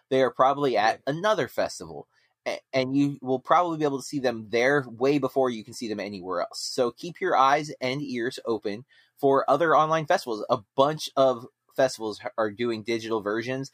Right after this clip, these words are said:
Speaker 1: and honestly, I think you might see some new festivals pop up who t-, just wanna capitalize on a, another form of distribution. Um, so you might see more, more festivals like this popping up because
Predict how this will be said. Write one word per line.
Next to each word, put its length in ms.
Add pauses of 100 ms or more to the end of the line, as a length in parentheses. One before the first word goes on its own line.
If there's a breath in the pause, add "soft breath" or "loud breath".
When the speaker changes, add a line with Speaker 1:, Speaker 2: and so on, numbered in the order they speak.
(280 loud breath)
Speaker 1:
and 80
honestly, 340
I 40
think 200
you 100
might 180
see 140
some 240
new 160
festivals 460
pop 260
up 260
who 160
t-, 220
just 200
wanna 180
capitalize 580
on 100
a, 200
another 440
form 320
of 80
distribution. 680 (580 soft breath)
Um, 380
so 140
you 160
might 220
see 440
more, 440 (120)
more 280
festivals 560
like 240
this 180
popping 380
up 60
because 340